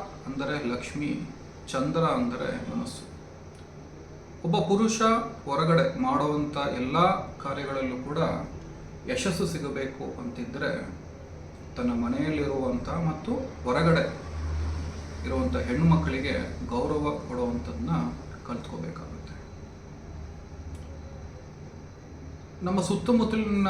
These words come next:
ನಡೀತಾ ಇರುವಂಥ ಘಟನೆಗಳನ್ನು ಕೂಡ ನಾವು ನೋಡ್ಬೋದು. ನಮ್ಮ ಅಕ್ಕಪಕ್ಕದ ರಾಷ್ಟ್ರದವರು ಹೆಣ್ಣು ಮಕ್ಕಳನ್ನ ಕಡೆಗಣಿಸಿ ಇವತ್ತು ಯಾವ ಪರಿಸ್ಥಿತಿಯಲ್ಲಿದ್ದಾರೆ ಮತ್ತು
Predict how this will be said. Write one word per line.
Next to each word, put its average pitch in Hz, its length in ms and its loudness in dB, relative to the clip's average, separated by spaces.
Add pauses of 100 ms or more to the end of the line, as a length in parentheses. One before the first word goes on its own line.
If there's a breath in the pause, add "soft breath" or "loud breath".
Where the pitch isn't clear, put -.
(560)
ನಡೀತಾ 165 260 2
ಇರುವಂಥ 165 320 4
ಘಟನೆಗಳನ್ನು 143 720 2
ಕೂಡ - 180 -2
ನಾವು 147 340 2 (420)
ನೋಡ್ಬೋದು. - 460 -2 (1080)
ನಮ್ಮ 123 180 4
ಅಕ್ಕಪಕ್ಕದ 127 840 0
ರಾಷ್ಟ್ರದವರು 135 720 0 (680)
ಹೆಣ್ಣು 151 200 4
ಮಕ್ಕಳನ್ನ 160 480 4 (720)
ಕಡೆಗಣಿಸಿ 135 580 0
ಇವತ್ತು 127 420 -4
ಯಾವ 120 380 0
ಪರಿಸ್ಥಿತಿಯಲ್ಲಿದ್ದಾರೆ - 1080 -4 (600)
ಮತ್ತು - 580 0